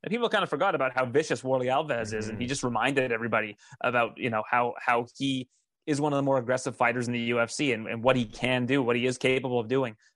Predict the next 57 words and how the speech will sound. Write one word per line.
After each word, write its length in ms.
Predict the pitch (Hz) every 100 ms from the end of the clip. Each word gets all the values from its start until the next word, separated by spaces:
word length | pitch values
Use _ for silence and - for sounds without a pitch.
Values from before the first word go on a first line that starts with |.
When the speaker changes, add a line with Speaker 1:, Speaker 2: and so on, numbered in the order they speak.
| -
Speaker 1:
And 160 | 123 117
to 60 | 127
do 100 | 139
that 160 | 135
as 100 | 127
a 60 | 120
two-to-one 340 | - 131 123
underdog, 400 | 123 123 123 120
I 60 | 113
think 120 | 113
in 80 | 113
a, 60 | 110
in 140 | 110 113
a 120 | 110 -
co-main 240 | 131 123 117
event 360 | 113 127 117 - _ -
spot 480 | - - 123 117
was, 220 | 120 120 110
uh, 380 | 110 107 107 -
certainly 440 | - 131 120 107 110
good. 300 | - 117 120
And, 160 | 131 127
uh, 160 | 127 127
another 260 | 151 190 175
winner 200 | 131 127
I'd 100 | 123
like 160 | 123
to 80 | 127
highlight 340 | 113 123 127 131
is 100 | 123
Michael 240 | 135 151
Chiesa. 340 | 113 127 175 -
Speaker 2:
Of 20 | 113
Speaker 1:
I 40 |
mean, 100 | 90 85
Speaker 2:
course, 220 | 78 -
of 120 | -
Speaker 1:
that 100 | 147
was 100 | 170
Speaker 2:
course. 20 |
Speaker 1:
supposed 220 | 165 175 170
to 40 |
be 80 | 160
a 80 | 127
very 180 | 143
close 240 | 160 156 151
fight, 200 | 131 175
and 60 | 165
it 60 |
wasn't. 400 | 143 190 - - 98
Speaker 2:
<laughs> 60 | -
Speaker 1:
It 60 |
was 140 | 123 120
not 160 | 147
a 20 |
close 220 | 151 107 -
fight. 340 | 113 87 -